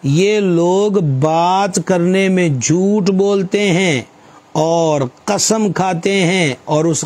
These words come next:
कसम खाने में भी झूठे होते हैं।" तेरहवीं हदीस पाक समात कीजिए। इमाम बहकी शाफी राहिमहुल्लाह ने इस हदीस को शोबुल ईमान में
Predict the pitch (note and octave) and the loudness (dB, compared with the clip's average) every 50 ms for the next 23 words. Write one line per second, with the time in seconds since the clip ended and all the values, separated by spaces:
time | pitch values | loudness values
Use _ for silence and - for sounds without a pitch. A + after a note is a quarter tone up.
0 | - - E3+ D3+ - F#3+ F#3+ F3+ D3 - D3+ D3+ D#3 D#3+ D#3+ D#3+ D#3 D#3 D3+ D3 | -6 -4 -4 -2 0 0 0 -2 -2 -2 -2 0 0 0 0 0 0 0 0 0
1 | C#3+ D3+ F#3+ A3 C4 B3+ - - - - - - - - B2+ A#2+ A2+ - C#3 F3 | 0 0 0 0 -2 -4 -8 -18 -20 -20 -20 -16 -8 -4 -2 -2 0 0 0 0
2 | F#3+ D#3+ - F#3 E3 A#2+ B2 A#2 G#2+ - B2 A#2 A2+ G#2+ G2 F#2 - - - - | 0 0 -2 -2 -2 0 -2 -2 -2 -4 -8 -8 -8 -10 -12 -14 -18 -20 -20 -20
3 | - - - - - - - - - - - - - - - - - - - - | -20 -20 -20 -20 -20 -20 -20 -20 -20 -20 -20 -20 -20 -20 -20 -20 -20 -20 -20 -20
4 | - - - - - - - - - - - - - - A#3 B3+ C4+ C4+ B3 C4 | -20 -20 -20 -18 -18 -18 -18 -18 -20 -20 -20 -10 -4 -2 0 0 0 0 0 0
5 | B3+ A#3 G3 A3 G#3 - - A3 G3+ G3 - - G3+ F#3+ F3+ F3 E3 E3 - E3+ | 2 2 2 0 0 0 0 -2 -2 -2 0 0 0 0 0 0 -2 -2 -2 0
6 | E3 D3 D3+ D3+ D#3+ D#3 - - - - - - - - - - - D#3 D#3+ D#3+ | 0 0 0 0 0 -2 -4 -10 -20 -20 -20 -20 -20 -20 -20 -10 -4 -2 0 2
7 | E3 E3+ F3+ F3 E3 D#3+ D#3 E3 E3 G3 G3 F#3+ - - E3+ E3+ D3 D3 F#3 D3 | 2 2 2 2 2 0 0 0 0 0 0 0 0 0 0 0 0 0 0 0
8 | F3+ G3+ G3+ G3+ - - E3+ E3+ E3+ D#3 E3+ F#3 F3 E3+ D3+ D3+ E3+ F3 F3+ F#3 | 0 0 0 -2 0 0 0 0 2 0 0 0 0 0 0 0 0 0 0 0
9 | F#3+ F#3 F3+ F3+ F#3 G3+ F#3 D#3+ - D#3 D3 D3 E3 F#3+ G3 - - - F3 F3 | 0 0 0 0 0 0 -2 -2 0 0 0 0 0 0 0 -2 -2 -2 0 0
10 | F#3 G#3 G#3 - - - G#3 G#3+ F#3 E3+ E3+ G3+ G#3+ - - F#3+ G3 G3 G3+ A3 | 0 0 -2 -2 -2 -2 -2 0 0 0 0 0 0 -2 -2 0 0 2 2 2
11 | A#3 A#3 A3 G3 F3+ E3 D3 C3+ | 0 0 0 0 0 0 0 -2